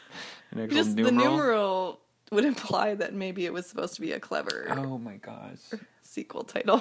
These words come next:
Speaker 1: Oh. The
Speaker 2: Our
Speaker 1: cat
Speaker 2: cat took a dump
Speaker 1: <laughs>
Speaker 2: and it
Speaker 1: it
Speaker 2: smells
Speaker 1: sm-,
Speaker 2: really bad.
Speaker 1: smells so bad.
Speaker 2: <laughs>
Speaker 1: Uh, oh, it's in my mouth. The smell.
Speaker 2: He's, like, wafting it at you with his tail.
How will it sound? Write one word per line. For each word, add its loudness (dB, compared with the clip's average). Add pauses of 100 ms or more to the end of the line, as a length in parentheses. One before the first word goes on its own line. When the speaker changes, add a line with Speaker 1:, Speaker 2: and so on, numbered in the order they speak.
(120)
Speaker 1:
Oh. -6 (680)
The 2
Speaker 2:
Our 4
Speaker 1:
cat -2
Speaker 2:
cat 6
took 0
a 2
dump -2
Speaker 1:
<laughs> -4
Speaker 2:
and 4
it 2
Speaker 1:
it -6
Speaker 2:
smells 4
Speaker 1:
sm-, -2
Speaker 2:
really 2 (160)
bad. 2
Speaker 1:
smells 0
so -6
bad. -4
Speaker 2:
<laughs> -6 (720)
Speaker 1:
Uh, 4 (160)
oh, 0 (340)
it's -12
in -6
my -4
mouth. -6 (760)
The 0
smell. -6 (260)
Speaker 2:
He's, 4
like, -6
wafting 2
it 8
at -2
you -2
with 2
his -2
tail. -2